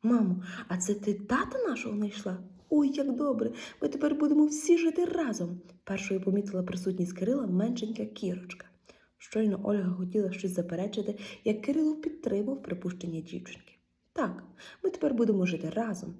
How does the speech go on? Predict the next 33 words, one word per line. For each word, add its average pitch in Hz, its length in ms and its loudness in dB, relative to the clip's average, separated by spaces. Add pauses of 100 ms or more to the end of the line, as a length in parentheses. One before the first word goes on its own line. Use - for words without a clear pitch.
(160)
якщо - 320 -8
мама 151 260 -2
не - 100 -8
проти. - 340 -18 (240)
Але 202 220 2
нам 185 160 0
усім 180 300 -2
доведеться 277 460 0
переїхати 185 480 -2
до 254 80 -2
міста, 214 360 0 (400)
бо 180 100 4
робота 180 420 6
в 330 40 2
мене 202 200 2
там 165 260 -6
серйозна. 175 600 -4 (140)
Я 202 140 -2
так 247 340 -4
довго 185 360 2
вас 180 140 2
шукав, - 380 -4
та 208 100 -4
тепер 214 320 -2
не 277 120 4
хочу 285 380 -4
втратити 175 460 -4
знову». - 200 -10 (960)
Ольга 190 280 -2
була 180 240 0
розчулена 196 520 -6
його 185 180 -4
словами. - 500 -10